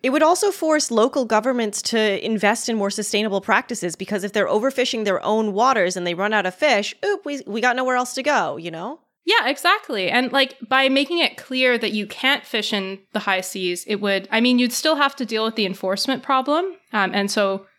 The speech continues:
Speaker 2: there has to be that political will too. But you'd at least deal with the ambiguity that has created that sort of, like, tragedy of the commons, as people wanna call it, with, um, the high seas, right? You can't just have people plundering the high seas wantonly like they do now.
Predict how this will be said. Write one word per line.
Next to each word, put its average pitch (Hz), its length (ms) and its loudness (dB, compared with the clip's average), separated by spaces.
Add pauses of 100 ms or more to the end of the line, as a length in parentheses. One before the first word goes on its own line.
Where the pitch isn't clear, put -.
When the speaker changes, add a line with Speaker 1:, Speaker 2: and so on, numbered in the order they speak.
Speaker 2:
there 220 100 0
has 233 220 0
to 226 80 -8
be 233 80 2
that 202 180 0
political 196 400 -4
will 175 180 0
too. 214 520 0 (920)
But 262 120 4
you'd 277 160 4
at 262 140 2
least 349 280 0
deal 262 220 2
with 262 140 0
the 240 160 0
ambiguity 220 760 2
that 190 140 -2
has 196 160 -4
created 190 540 -2
that 156 240 -2
sort 202 200 -2
of, 190 40 -6
like, 180 320 0 (300)
tragedy 202 440 0
of 185 100 -2
the 190 60 -6
commons, 180 600 0
as 175 80 -6
people 196 260 -2
wanna 170 220 -4
call 165 300 0
it, - 180 -4 (100)
with, 175 260 -6
um, 170 380 -6 (160)
the - 60 -6
high 170 180 -2
seas, - 400 -8
right? 180 300 -2
You 202 160 2
can't 196 200 0
just 196 180 -6
have 185 140 0
people 180 300 2
plundering 165 720 0
the 170 100 -4
high 165 200 0
seas 151 340 -6
wantonly 156 480 -4
like - 200 -8
they 175 120 -2
do 175 160 -6
now. - 260 -4